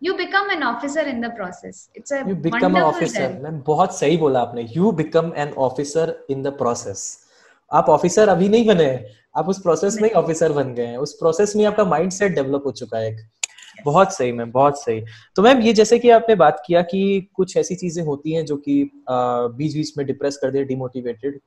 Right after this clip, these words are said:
Speaker 2: कर देती हैं, तो ऐसी कौन सी चीजें थी जो आपको personally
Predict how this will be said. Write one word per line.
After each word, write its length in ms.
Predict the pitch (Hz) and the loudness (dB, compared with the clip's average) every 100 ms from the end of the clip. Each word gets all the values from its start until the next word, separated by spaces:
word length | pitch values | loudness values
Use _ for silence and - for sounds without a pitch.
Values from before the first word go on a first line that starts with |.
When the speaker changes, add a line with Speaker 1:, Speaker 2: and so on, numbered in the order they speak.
| 131 | -4
Speaker 2:
कर 320 | 123 - 139 | -4 0 0
देती 300 | 139 139 120 | 0 -2 -8
हैं, 120 | 175 _ _ - | -16 _ _ -4
तो 80 | 165 | -2
ऐसी 180 | 185 | -2
कौन 280 | 202 180 208 | -2 0 0
सी 120 | 233 | 0
चीजें 340 | 247 202 190 190 | -4 -4 -2 -4
थी 300 | 196 202 156 | -6 -8 -8
जो 220 | 147 175 | -6 -6
आपको 580 | - 156 170 - 226 208 | -4 0 2 0 -2 -2
personally 540 | 156 - 160 156 170 | -4 -6 -8 -4 -6